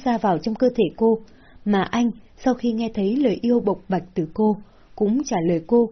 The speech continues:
câu trả lời từ tận đáy lòng mình. "Anh cũng yêu em." Sau đó, không đợi Hoàng Ngân hồi lại sức, môi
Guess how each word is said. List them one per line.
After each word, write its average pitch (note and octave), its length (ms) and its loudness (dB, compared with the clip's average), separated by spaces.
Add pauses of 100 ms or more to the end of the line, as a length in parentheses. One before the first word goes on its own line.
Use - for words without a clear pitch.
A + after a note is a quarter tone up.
câu A#3+ 140 0
trả G3 140 -4
lời E3+ 300 -2 (260)
từ F#3+ 180 2 (100)
tận G3 140 0 (140)
đáy G3 200 -4
lòng G3 300 -2
mình. E3 200 0 (1200)
"Anh G3+ 260 0
cũng G#3 180 -2
yêu A#3+ 200 4
em." F#3+ 340 0 (1500)
Sau G#3 100 -2
đó, F#3 380 -2
không A#3+ 180 0
đợi G#3 140 2
Hoàng F3 280 -4
Ngân A#3 180 0
hồi G3 200 0
lại F3 180 -2 (120)
sức, D#4 120 2 (380)
môi B3 140 4